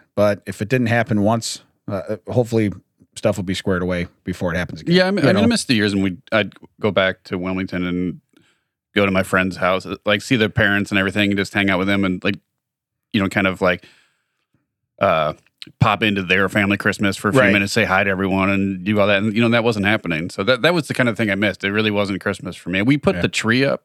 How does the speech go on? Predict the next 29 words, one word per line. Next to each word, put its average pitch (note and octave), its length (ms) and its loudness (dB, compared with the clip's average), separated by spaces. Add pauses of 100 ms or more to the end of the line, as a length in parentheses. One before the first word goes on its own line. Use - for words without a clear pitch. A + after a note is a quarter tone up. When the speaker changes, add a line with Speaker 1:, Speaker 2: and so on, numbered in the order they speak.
Speaker 2:
maybe F#2+ 280 0
three G2+ 220 -2
weeks F#2+ 220 -6
ago. A#2 260 2 (500)
I G#2 60 2
think A#2 100 2
there's F#2 140 -4
six - 180 -4
ornaments D#2 340 -4
on E2 140 0
it, - 100 -6
like, G#2 180 0
new F#2 160 0
ornaments. E2 460 -2
We G2+ 80 2
never, G#2 280 0 (240)
like, C3+ 120 2
I C3 80 4
dragged B2+ 380 2
up A#2+ 140 2
the G#2+ 80 -2
ornament G#2 320 2
container, G2+ 480 -2
and F#2+ 120 -4
I G2 60 -2
was F#2+ 100 -6
just - 140 -16
like, - 100 -12
"Eh." G2+ 140 -4